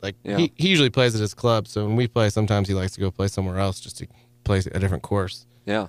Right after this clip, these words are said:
Speaker 2: sure,
Speaker 1: So, uh, he
Speaker 2: absolutely.
Speaker 1: got that email from them. He's like, "Well, let's go try that out." I mean, nothing really noticeable. The clubhouse smelled like it had been cleaned recently. <laughs> That's
Speaker 2: Yeah.
Speaker 1: about it.
Speaker 2: Yeah, we'll see, man. I don't know. I,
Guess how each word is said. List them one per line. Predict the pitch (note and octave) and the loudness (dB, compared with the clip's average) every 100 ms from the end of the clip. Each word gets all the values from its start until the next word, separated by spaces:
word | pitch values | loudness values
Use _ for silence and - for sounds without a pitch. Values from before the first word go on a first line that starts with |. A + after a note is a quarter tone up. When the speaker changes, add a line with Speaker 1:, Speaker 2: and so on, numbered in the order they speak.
| - | -8
Speaker 2:
sure, | - - - | -14 -12 -8
Speaker 1:
So, | - A2 G2+ | 0 2 4
uh, | G2 | 2
he | |
Speaker 2:
absolutely. | A2 | 2
Speaker 1:
got | A2 G#2+ | 2 2
that | G#2 | 2
email | A2 A2 | 2 2
from | G#2 G2 | 2 0
them. | G#2 A#2 | 2 2
He's | G#2+ | 2
like, | F#2+ G2+ | 0 0
"Well, | B2 | 2
let's | G#2+ - | 0 0
go | A2 G#2 - - | 0 0 -4 -4
try | - A2+ | 2 4
that | A#2 A2+ | 4 4
out." | G2+ E2+ F#2+ _ _ _ _ _ - | 2 -2 -12 _ _ _ _ _ -4
I | |
mean, | A2+ A2 | 0 4
nothing | C3 B2+ G#2+ | 4 4 4
really | A2 G#2 | 4 4
noticeable. | G#2+ G#2 G2 G2 - - | 2 2 2 0 -2 -4
The | F#2+ F#2+ | -2 0
clubhouse | A#2 A2 A2 - | 2 4 2 2
smelled | - G#2 G#2 G2 | 0 2 2 2
like | F#2+ G2 | 0 0
it | |
had | F#2 | -2
been | F2+ F#2+ | 0 0
cleaned | G#2 G2+ F#2+ | 2 2 2
recently. | G2 - G2 A2+ C3+ - _ | 0 0 0 0 0 -4 _
<laughs> | - - | -14 -6
That's | F2 | -4
Speaker 2:
Yeah. | |
Speaker 1:
about | F2 G2+ | -2 0
it. | G2+ - - _ _ _ - | -2 -4 -10 _ _ _ -14
Speaker 2:
Yeah, | G2 | -12
we'll | G2 G2+ | -12 -12
see, | - G#2 F#2 | -10 -8 -8
man. | E2+ E2+ | -8 -10
I | F2+ F#2 | -8 -10
don't | F2+ | -8
know. | F#2+ | -10
I, | E2+ | -10